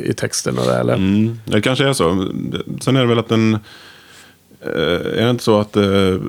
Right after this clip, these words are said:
Speaker 2: tar upp det här hur olika <clears throat> folk reagerar på det här med, eh, den stundande apokalypsen?
Speaker 1: Ja, ja.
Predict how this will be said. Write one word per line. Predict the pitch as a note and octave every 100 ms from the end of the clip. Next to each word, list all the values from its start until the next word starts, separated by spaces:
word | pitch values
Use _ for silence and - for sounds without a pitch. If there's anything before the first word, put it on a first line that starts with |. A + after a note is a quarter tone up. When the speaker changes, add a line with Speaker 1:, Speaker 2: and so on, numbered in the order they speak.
| - - - -
Speaker 2:
tar | A2
upp | G#2 -
det | G2
här | G2+
hur | G2
olika | G#2 G2 F#2+ F#2+ - - -
<clears throat> | G#2 G2 F2
folk | - A#2+ G#2
reagerar | A2+ A2 G#2 A2
på | A#2
det | A#2+
här | G2
med, | F#2 E2+ F2+ F2 - - _ _ _ - -
eh, | F#2 F2+ F2
den | F#2 F#2+ F#2 -
stundande | - G#2+ F#2 E2+
apokalypsen? | F2 - F2+ F2+ - D#2+ D2+ - _
Speaker 1:
Ja, | C3 D3+ D#3+ -
ja. | B2 C3+